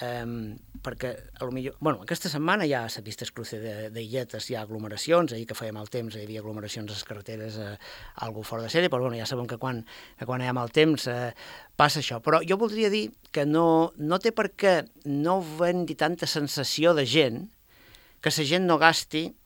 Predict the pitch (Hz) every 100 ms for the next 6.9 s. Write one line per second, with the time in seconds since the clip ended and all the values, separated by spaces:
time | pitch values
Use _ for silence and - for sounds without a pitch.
0 | _ _ _ _ _ _ _ _ _ _
1 | _ _ _ _ _ _ _ _ _ 165
2 | - 170 175 160 160 160 - - - -
3 | _ _ _ _ _ - _ _ 170 180
4 | - 180 - - - - - - 147 143
5 | 147 147 143 143 135 131 - - 143 139
6 | 135 - 156 165 165 - 156 143 -